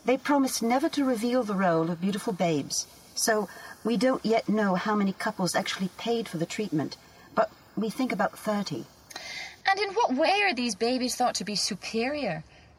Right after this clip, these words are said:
Speaker 2: Are they especially gifted or intelligent or good-looking?
Speaker 1: Yes. We've now collected photographs and films of some of these babies,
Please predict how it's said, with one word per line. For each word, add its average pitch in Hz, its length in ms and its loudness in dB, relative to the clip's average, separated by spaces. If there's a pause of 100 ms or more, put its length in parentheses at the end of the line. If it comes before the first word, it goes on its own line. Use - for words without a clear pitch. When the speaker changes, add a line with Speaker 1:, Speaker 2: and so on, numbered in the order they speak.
(120)
Speaker 2:
Are 220 60 4
they 233 140 4
especially 220 500 0
gifted 196 540 -2
or 185 320 2
intelligent 208 640 0
or 202 120 2
good-looking? 185 560 -2 (380)
Speaker 1:
Yes. 208 480 0 (420)
We've 240 240 0
now 285 200 4
collected 226 400 -2
photographs 185 760 0
and 196 120 0
films 208 400 0
of 175 80 0
some 240 260 2
of 220 120 -2
these 190 180 -4
babies, 160 600 0